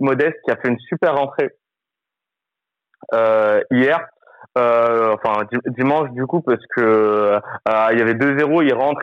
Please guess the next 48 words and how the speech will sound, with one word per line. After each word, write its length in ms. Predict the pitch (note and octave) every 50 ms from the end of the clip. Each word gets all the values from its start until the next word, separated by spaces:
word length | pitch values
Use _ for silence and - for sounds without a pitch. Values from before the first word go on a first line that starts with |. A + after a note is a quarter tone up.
| - -
il 180 | C3+ A#2 A#2
a 60 | A2+
tenté, 420 | A2+ C3 A#2+ A#2 - C#3 C#3+ C#3 B2
il 100 | G#2 G2+
est, 400 | G2+ G2 G2 G2+ G#2 G#2+ G#2+ G#2 G#2+
il 100 | A#2 A2
tente 200 | - A#2+ A#2 A2
deux 100 | A2+ D#3+
bicyclettes 680 | C#3 B2 C#3+ C#3 C3 - D3 C3+ C#3+ D3 D3 D3 C#3+ D3
à 60 | B2
un 40 | A#2+
moment, 260 | B2 B2 B2+ C#3 C#3+ C#3+
il 100 | B2 A2+
a, 100 | G#2 - - - - C#3 - C#3 D3 D#3 F#2+
il, 140 | - C#3 C3+
je 80 | - -
trouve 160 | - F3+ E3+
qu'il 160 | - D3 C3
a 140 | B2 B2 B2+
insufflé 520 | C3+ C#3 C3+ - - C3+ - - E3+ E3
un, 480 | D#3 D3 C3 B2 A#2 A#2 A2+ A2+ A2+ A2+ A2+ - A#2+ - - - C3+ _ _
une 540 | - A2+ A2+ A2 G#2+ A2 A2 A2+ A#2 C3 D3
envie 320 | D#3 D#3+ D3 C#3 E3 E3+ D#3+
offensive 500 | D3 C#3+ - C#3+ C3 B2 - E3+ E3 C#3+
et 80 | - -
ça 80 | - A2 G2+ -
s'est 140 | A#2+ A#2 A2 G#2+
très 180 | - - D3+ D3
vite 140 | C#3+ D3 D3
traduit 320 | - D3 B2 A#2+ B2+ C3+
par, 320 | - B2+ A2 G#2 G#2 G2+ G2+
euh, 160 | G2+ G2+ G2
par 240 | - - A2+ G#2+ A2+
un 100 | A2 A2
but. 240 | A#2 C#3 E3+ - - _ - - -
Il 100 | B2+ B2
avait 140 | A#2+ A#2+ A#2
plus 160 | A#2+ F#3 F3+
marqué 280 | F3+ D#3+ - - F3 D#3+
depuis, 500 | A#2+ A2 G#2 _ - A2 A2 G#2+ G#2+ G#2+
euh, 180 | G#2 G2+ G2 F#2+ _ _ _ _ _
depuis 180 | - G#2 A#2 A2+
pas 120 | - E3 F3
mal 200 | F#3+ F#3 E3+ C#3+
de 80 | C#3+
matchs, 220 | C#3 C#3+ D#3+ D#3+ C3+ A2+
donc, 240 | G#2+ A2 A2 A2 - - -
euh, 340 | A#2 A2 A2 A2 A2 A2